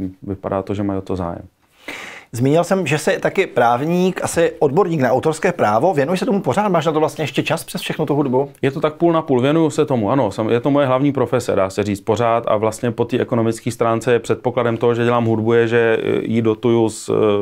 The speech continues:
Speaker 1: výdělku svojí
Speaker 2: Což je
Speaker 1: právnické
Speaker 2: smutný fakt
Speaker 1: profese.
Speaker 2: dnešní doby, jistě.
Speaker 1: Což, což tak jako je. A, eh, jedno bez druhého vlastně, eh, teda hudba bez právní <laughs> kariéry by úplně nemohla existovat. Nevím, čekám, doufám, jestli třeba někdy se nestane, že by se člověk hudbou mohl živit, jako v tom,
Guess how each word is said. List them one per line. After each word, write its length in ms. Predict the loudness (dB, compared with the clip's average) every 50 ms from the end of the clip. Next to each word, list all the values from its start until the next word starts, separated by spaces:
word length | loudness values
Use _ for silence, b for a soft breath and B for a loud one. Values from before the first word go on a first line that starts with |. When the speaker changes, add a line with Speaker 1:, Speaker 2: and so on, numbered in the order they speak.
| 0 0 0 -2 -4 -6 -10 -14 -14 -8 -6
Speaker 1:
výdělku 480 | -2 2 2 2 2 2 0 0 0
svojí 200 | 0 0 -2 -2 -2
Speaker 2:
Což 20 |
je 20 |
Speaker 1:
právnické 300 | -2 -2 -2 -2 -2 -2
Speaker 2:
smutný 160 | -2 -2 -2 -2
fakt 160 | -2 -2 -2
Speaker 1:
profese. 180 | -2 -2 0 -2
Speaker 2:
dnešní 240 | -2 -2 -4 -6 -6
doby, 160 | -6 -6 -8 -8 -10 -12
jistě. 240 | -12 -8 -6 -6 -4
Speaker 1:
Což, 220 | -4 -4 -6 -6 -8 _ -4
což 160 | -4 -2 0
tak 180 | 0 -2 0
jako 220 | -2 -2 0 2 2
je. 280 | 2 2 2 0 -2 -6 B B B B B -2
A, 480 | 0 2 2 4 4 4 2 2 0 0
eh, 260 | 0 0 2 2 2
jedno 220 | 2 2 2 0
bez 160 | 0 0 0 0
druhého 300 | 0 0 2 2 2 2
vlastně, 300 | 0 0 -2 -2 0 0 2 0 0 0 0 0 0 0 0
eh, 40 | 0
teda 240 | 0 0 0 0
hudba 300 | 0 0 0 0 0 0
bez 160 | 0 0 -2 0
právní 320 | 0 0 2 2 0 -2 -4 -6 -10
<laughs> 160 | -8 -6 -4
kariéry 380 | -2 0 0 0 0 0 2 2
by 60 | 0
úplně 220 | 0 0 0 0 2
nemohla 260 | 2 2 4 2 2
existovat. 540 | 2 2 0 -2 -2 0 2 2 2 2 B B B B B B B 0
Nevím, 260 | 2 2 2 2 0
čekám, 400 | 0 -2 -2 -2 0 0 0 0
doufám, 420 | 0 -2 0 0 0 0 2 0
jestli 220 | -2 -4 -4 -4 -6
třeba 200 | -2 -2 -2 0
někdy 200 | 0 0 -2 -2
se 140 | -2 -2 -2
nestane, 380 | -2 -4 -2 -2 -2 0 0 -2
že 100 | -2 0
by 220 | 0 0 0 0
se 160 | -2 -4 -6
člověk 240 | -4 -2 -2 -2 -2
hudbou 240 | -2 -4 -2 -2 0
mohl 200 | 0 0 0 0
živit, 340 | 0 0 0 0 -2 -2 -4
jako 240 | -6 -4 -4 -6
v 60 | -4 -2
tom, 220 | -2 -2 -2